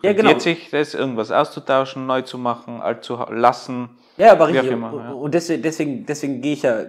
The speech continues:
Speaker 1: die, die ganze Kette durch und sage, okay, wie wichtig ist dieses Item denn da auszutauschen? Weil machen wir uns nichts vor. Wenn das Item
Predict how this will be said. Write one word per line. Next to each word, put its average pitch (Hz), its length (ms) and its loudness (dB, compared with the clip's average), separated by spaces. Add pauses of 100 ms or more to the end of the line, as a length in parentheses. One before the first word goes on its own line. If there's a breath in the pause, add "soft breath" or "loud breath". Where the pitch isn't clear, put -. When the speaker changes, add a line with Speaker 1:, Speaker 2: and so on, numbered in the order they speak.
(360)
Speaker 1:
die, 117 160 -10
die 117 100 -6
ganze 123 220 -4
Kette 107 220 -10
durch 170 220 -2
und 113 100 -6
sage, 107 140 -4
okay, 104 280 -6
wie 107 140 -6
wichtig 139 340 -12
ist - 160 -18
dieses 175 260 -10
Item 110 360 -8
denn 98 120 -8
da 90 260 -10
auszutauschen? - 580 -14 (480)
Weil 113 100 -4
machen 139 240 0
wir 107 60 -6
uns 95 80 -10
nichts 104 160 -16
vor. - 280 -6 (2000 soft breath)
Wenn 131 100 -2
das 139 120 -2
Item 127 540 0